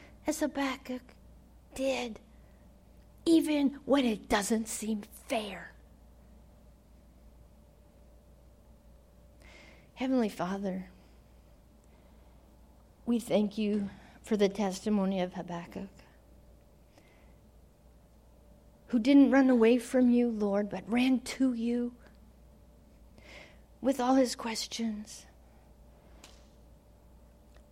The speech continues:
He found solace and peace in who you were, God. May that be an example for every one of us.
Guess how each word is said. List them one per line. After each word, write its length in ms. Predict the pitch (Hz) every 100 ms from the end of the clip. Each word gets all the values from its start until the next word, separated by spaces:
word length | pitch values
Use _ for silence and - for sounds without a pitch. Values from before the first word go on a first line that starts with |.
| - - - - - - - - - -
He 180 | - 233
found 420 | - 254 240 233
solace 600 | - 240 233 247 254 -
and 220 | 254 247
peace 580 | - 262 254 240 - - - -
in 160 | 247
who 240 | 226 - 262
you 240 | 233 254
were, 400 | 233 240 247 233 -
God. 360 | - - - - - - - - - - - - - - - - - - - - - - - - - - - - - - - - - - - -
May 120 | 220
that 220 | 254 262 233
be 120 | 247
an 100 | 254
example 580 | 240 214 214 208 196 196
for 200 | - 214
every 220 | 226 247
one 240 | 233 220
of 160 | 190 190
us. 460 | 175 185 - -